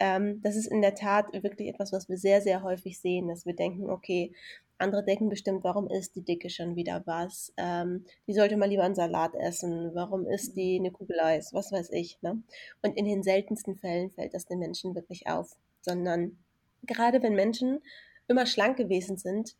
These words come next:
Speaker 1: haben die dieses Denken nicht. Aber wir als dicke Menschen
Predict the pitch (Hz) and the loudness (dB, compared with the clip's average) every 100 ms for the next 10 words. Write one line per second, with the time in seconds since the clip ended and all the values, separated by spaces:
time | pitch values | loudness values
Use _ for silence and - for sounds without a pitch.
0 | _ - 240 262 233 196 208 214 208 - | _ -2 2 2 0 0 0 0 0 2
1 | 214 254 226 196 165 165 - - _ - | 2 2 0 0 -2 -8 -14 -20 _ -20
2 | - - 202 190 247 - 220 - 269 277 | -18 0 2 4 4 2 0 -4 -2 0
3 | 208 190 202 - 233 269 | 2 0 -2 -2 -2 -2